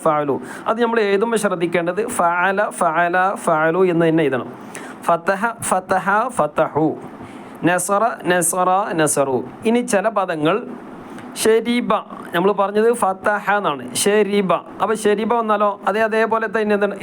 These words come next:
എഴുതണം? ഷരീബ, ഷരീബ, ഷരീബു, ഷരീബത്ത്, ഷരീബത്ത, ഷരീബിന. ഇനി ചില പദങ്ങൾ കറൂമ എന്ന് വരും, കറൂമ. അപ്പോൾ അതേപോലെ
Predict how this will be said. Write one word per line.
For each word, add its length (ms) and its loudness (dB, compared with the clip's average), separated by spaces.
എഴുതണം? 340 4
ഷരീബ, 360 2
ഷരീബ, 340 2
ഷരീബു, 400 2
ഷരീബത്ത്, 600 2
ഷരീബത്ത, 520 2
ഷരീബിന. 480 0
ഇനി 200 2
ചില 100 2
പദങ്ങൾ 260 0
കറൂമ 500 2
എന്ന് 120 -2
വരും, 160 0
കറൂമ. 380 2
അപ്പോൾ 180 0
അതേപോലെ 320 0